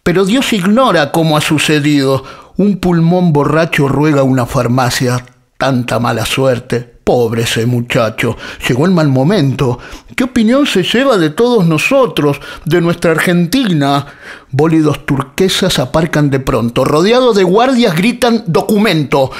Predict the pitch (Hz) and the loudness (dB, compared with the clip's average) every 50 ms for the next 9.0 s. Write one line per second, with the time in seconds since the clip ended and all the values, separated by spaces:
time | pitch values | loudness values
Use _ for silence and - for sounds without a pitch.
0 | - - - 170 175 165 165 - - 247 - - - 226 214 190 151 - - 160 | -14 -4 -2 0 0 0 0 0 0 0 2 2 2 2 2 0 0 0 0 -2
1 | 139 123 147 131 131 - - - - - - - _ 165 165 175 196 226 233 233 | 0 0 -2 -2 -2 -2 -6 -10 -14 -16 -18 -8 _ -2 0 2 2 2 2 2
2 | 240 226 - - 185 180 180 175 202 220 202 - 131 - - 143 135 123 - - | 2 2 2 2 2 2 4 4 4 4 2 2 0 0 0 0 -2 -2 -4 -8
3 | - - - - - - 156 160 156 175 160 - 220 233 214 208 196 190 185 151 | -16 -20 -20 -10 -4 -2 0 2 2 0 0 0 2 2 2 2 2 2 2 0
4 | 110 117 139 120 120 120 - - - 147 123 147 170 196 214 - - 233 220 208 | 0 0 0 0 0 -2 -4 -6 -8 -4 -2 0 0 0 0 2 2 2 2 2
5 | 190 185 185 185 180 160 143 - - 143 139 - - 175 170 160 156 160 175 170 | 2 2 2 2 2 0 0 0 -2 -2 -2 -2 -2 -2 -2 0 0 0 0 2
6 | 175 165 151 170 185 180 - 240 277 285 285 233 262 240 - - 247 233 220 240 | 2 2 0 0 -2 0 0 0 0 0 0 0 0 0 0 0 0 2 2 2
7 | 226 190 - 196 175 - 202 170 160 - 254 262 269 - - 247 233 156 147 185 | 0 0 0 -2 0 0 -2 -2 0 0 0 0 0 -2 0 0 0 0 0 0
8 | 175 175 180 - - 180 165 170 170 170 143 - 180 151 143 135 131 135 - | 0 0 0 0 0 0 2 2 2 0 0 0 0 0 2 0 0 -2 -4